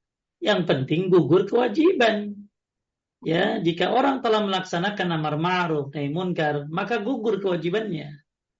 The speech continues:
Berhasil ataupun tidak berhasil, tugasnya hanya menyeru pada kebaikan dan mencegah dari kemungkaran semampunya. Hasil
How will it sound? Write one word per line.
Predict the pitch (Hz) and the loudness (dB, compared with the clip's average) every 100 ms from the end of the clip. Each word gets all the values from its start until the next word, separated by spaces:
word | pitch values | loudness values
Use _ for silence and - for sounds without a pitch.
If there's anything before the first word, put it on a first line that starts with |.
| _ _ _ _ _ - | _ _ _ _ _ -4
Berhasil | 170 165 233 240 294 | 0 2 0 0 0
ataupun | 269 240 233 208 | 0 0 -2 -2
tidak | 220 196 | -2 -2
berhasil, | 208 226 247 262 226 214 220 233 _ _ _ _ _ _ _ _ _ | 0 0 0 0 2 2 2 -2 _ _ _ _ _ _ _ _ _
tugasnya | - 185 170 202 202 233 | -8 -4 -2 -2 -4 -4
hanya | 202 190 | -4 -4
menyeru | 185 180 202 220 | -2 -2 0 -2
pada | 175 175 185 185 | -2 -4 -4 -4
kebaikan | 196 226 269 - 226 220 214 196 165 - _ _ _ _ _ _ _ _ _ _ _ _ _ - | -2 0 0 0 0 0 -2 -6 -12 -18 _ _ _ _ _ _ _ _ _ _ _ _ _ -2
dan | 185 175 | 0 0
mencegah | 151 151 143 156 | -2 -2 -2 0
dari | 208 220 | 0 0
kemungkaran | 233 240 233 254 254 214 185 | -2 -4 -2 -2 0 -2 -4
semampunya. | 143 139 135 151 175 185 180 233 240 240 185 160 156 - _ _ _ _ _ - | -4 -4 -4 -4 -4 -4 -4 -2 -2 0 0 -2 -4 -16 _ _ _ _ _ -6
Hasil | 226 214 311 339 262 - | -4 0 0 0 -2 -8